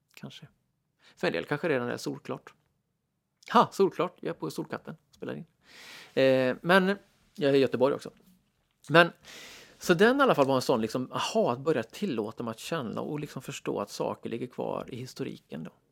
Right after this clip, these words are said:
Så att det var otroligt häftigt faktiskt. Att förstå det här då.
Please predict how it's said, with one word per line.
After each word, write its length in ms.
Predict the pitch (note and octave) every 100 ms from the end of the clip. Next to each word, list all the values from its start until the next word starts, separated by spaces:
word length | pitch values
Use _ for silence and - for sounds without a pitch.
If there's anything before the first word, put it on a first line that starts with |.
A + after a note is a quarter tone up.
| _ _ _ _ _ _ - - - - _ _ _ _ _ _ _
Så 140 | - C#3
att 100 | -
det 60 |
var 400 | D#3+ D#3+ A#2 A2+ - _ _ _ _ _ _ _ _ _ _
otroligt 500 | - - - - -
häftigt 400 | - C#3+ - -
faktiskt. 460 | - - - - _ _ _ _ _ _ _ _ _ _ _ _ -
Att 140 | -
förstå 380 | - - A2 C3
det 80 | A#2+
här 140 | -
då. 140 | -